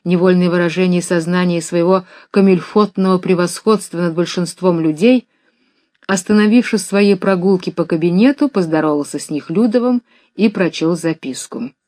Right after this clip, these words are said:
"Прошу покорно, садитесь,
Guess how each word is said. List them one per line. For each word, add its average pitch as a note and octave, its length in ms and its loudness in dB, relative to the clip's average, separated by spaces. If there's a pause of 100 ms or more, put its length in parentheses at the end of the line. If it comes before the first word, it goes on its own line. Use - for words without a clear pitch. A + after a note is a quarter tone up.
(1300)
"Прошу E3+ 320 -2
покорно, F3+ 520 2
садитесь, D3+ 800 -2